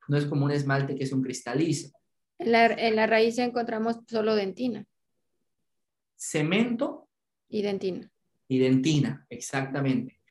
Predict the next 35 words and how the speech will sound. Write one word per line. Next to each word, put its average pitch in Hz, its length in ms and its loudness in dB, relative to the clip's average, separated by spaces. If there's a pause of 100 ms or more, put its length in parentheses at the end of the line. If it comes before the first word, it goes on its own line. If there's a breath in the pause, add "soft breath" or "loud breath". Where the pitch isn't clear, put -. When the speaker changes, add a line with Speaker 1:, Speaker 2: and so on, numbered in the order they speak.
(200 soft breath)
Speaker 1:
Y 156 100 2
una 208 180 4
pregunta 180 460 0
muy, 175 500 -2
muy, 165 380 0
muy 165 240 -4
sabia 156 360 -2
que 139 80 -6
me 131 80 2
hicieron 143 220 0
hace 147 140 -2
tiempo, 151 500 -2
"Doctor, 190 460 -2
¿por 160 140 -6
qué 196 120 -2
no 220 260 -2
todos 220 220 4
los 208 140 2
que 156 80 -4
tienen 170 480 -2 (200)
la 143 240 2
raíz 135 360 0
expuesta 156 760 -4 (300)
tienen 160 300 0
hipersensibilidad 127 760 -2
dental?". 135 520 -2 (360)
Ah, 113 140 -10
ok. - 180 -12 (680)
Es 120 160 -12
que 143 100 -4
hay 156 120 2
de 156 140 2
grosor 135 400 -2
a 156 100 -2
grosor. 160 460 -2